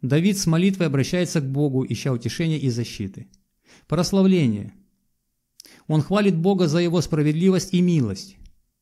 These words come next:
Наставление. Он обращается к врагам с призывом к покаянию и искуплению.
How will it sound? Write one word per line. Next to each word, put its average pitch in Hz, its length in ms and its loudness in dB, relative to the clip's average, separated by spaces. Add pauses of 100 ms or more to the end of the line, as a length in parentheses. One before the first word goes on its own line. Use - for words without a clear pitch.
(360)
Наставление. 120 840 -2 (1000)
Он 165 180 0
обращается 180 600 2
к - 80 -14
врагам 156 360 0
с - 80 -6
призывом 156 520 2
к - 120 -10
покаянию 160 600 0
и 156 160 0
искуплению. 139 800 -2